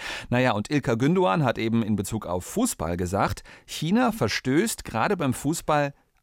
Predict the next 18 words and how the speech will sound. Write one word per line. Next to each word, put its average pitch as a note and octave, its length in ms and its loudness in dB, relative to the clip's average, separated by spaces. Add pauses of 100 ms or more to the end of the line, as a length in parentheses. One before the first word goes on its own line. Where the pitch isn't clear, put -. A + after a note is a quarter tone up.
absolut F3+ 460 0
auffällig E3+ 640 0 (120)
gegen C3 240 0
dieses C3 320 0
Ziel. D#3+ 340 2 (440)
Politik C3 500 0 (360)
und D3+ 360 2
Sport - 500 -2
bitte C#3+ 220 0
nicht A#2+ 180 2
vermischen, B2+ 500 2
weil A#2 480 0
die A#2 140 -4
Kommunistische A#2 500 0
Partei G#2+ 440 0
Chinas D3+ 480 -2
ganz C3 240 -2
direkt B2+ 460 -2